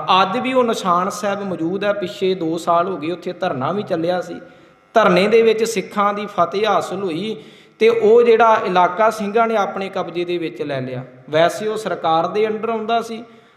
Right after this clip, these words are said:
ਪਰ ਜਦੋਂ ਉੱਥੇ ਧਰਨਾ ਚੱਲਿਆ ਤੇ ਉਹ ਸਾਰਾ ਇਲਾਕਾ ਸਿੰਘਾਂ ਨੇ, ਅੱਜ ਉੱਥੇ ਸੇਵਾ ਸੰਭਾਲ ਹੁੰਦੀ ਹੈ, ਨਿਸ਼ਾਨ ਸਾਹਿਬ ਚੜ੍ਹਿਆ ਆ। ਉਹ ਨਿਸ਼ਾਨ ਸਾਹਿਬ ਦੇ ਪਰਲੇ ਪਾਸੇ ਅੰਗਰੇਜ਼ਾਂ ਦਾ ਰਾਜ ਸੀ, ਉਰਲੇ ਪਾਸੇ ਮਹਾਰਾਜਾ ਰਣਜੀਤ ਸਿੰਘ ਦਾ ਰਾਜ ਸੀ।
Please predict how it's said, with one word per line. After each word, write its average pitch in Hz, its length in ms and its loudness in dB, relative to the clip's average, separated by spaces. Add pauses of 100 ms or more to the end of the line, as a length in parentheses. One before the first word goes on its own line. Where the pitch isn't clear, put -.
(240)
ਪਰ 208 120 4
ਜਦੋਂ 220 280 4
ਉੱਥੇ 247 240 2
ਧਰਨਾ 196 440 0
ਚੱਲਿਆ 196 440 0
ਤੇ 247 120 -4
ਉਹ 240 100 2
ਸਾਰਾ 233 640 2
ਇਲਾਕਾ 190 440 0
ਸਿੰਘਾਂ 202 400 -6
ਨੇ, 214 120 -6 (100)
ਅੱਜ 185 260 0
ਉੱਥੇ 208 220 -6
ਸੇਵਾ 185 320 -4
ਸੰਭਾਲ 185 440 -2
ਹੁੰਦੀ 185 300 -6
ਹੈ, 190 60 -4
ਨਿਸ਼ਾਨ 170 420 -6
ਸਾਹਿਬ 175 260 -6
ਚੜ੍ਹਿਆ 185 320 -2 (120)
ਆ। 202 120 2 (200)
ਉਹ 233 180 6
ਨਿਸ਼ਾਨ 208 540 4
ਸਾਹਿਬ 240 300 4
ਦੇ 247 140 2 (160)
ਪਰਲੇ 214 340 4
ਪਾਸੇ 226 300 0
ਅੰਗਰੇਜ਼ਾਂ 185 440 -4
ਦਾ 233 160 0
ਰਾਜ 214 300 2
ਸੀ, 262 200 -10 (420)
ਉਰਲੇ 247 360 4
ਪਾਸੇ 240 340 2
ਮਹਾਰਾਜਾ 226 500 0
ਰਣਜੀਤ 165 380 -8
ਸਿੰਘ 180 260 -14
ਦਾ 175 140 -8
ਰਾਜ 135 260 -6
ਸੀ। - 140 -16